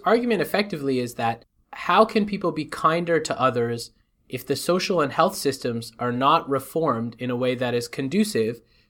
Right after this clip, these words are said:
to allow them to be kinder to each other? And at the same time, how can we reform health systems to be kinder if people do not want to become kinder or choose to become kinder?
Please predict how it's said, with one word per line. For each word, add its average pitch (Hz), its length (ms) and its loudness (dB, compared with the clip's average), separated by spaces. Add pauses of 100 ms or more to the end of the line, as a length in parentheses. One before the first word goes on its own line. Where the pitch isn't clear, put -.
to - 160 -10
allow 143 340 6
them 143 200 2
to 139 100 -8
be 131 120 -2
kinder 156 400 0
to 113 180 -8
each 107 160 -8
other? 101 340 -12 (360)
And 151 160 0
at 160 100 4
the 165 80 -4
same 285 240 0
time, 147 480 2 (200)
how 233 260 4
can 214 220 2
we 180 100 0
reform 175 560 4
health 208 240 4
systems 151 420 -4
to - 100 -4
be 131 140 -2
kinder 123 600 2 (480)
if - 160 -10
people 208 280 4
do 151 160 0
not 135 380 2 (180)
want 151 280 4
to - 200 -4
become 131 360 0
kinder 127 440 2
or 107 120 -6
choose 143 320 -6
to - 100 -16
become 113 300 -8
kinder? 104 420 -12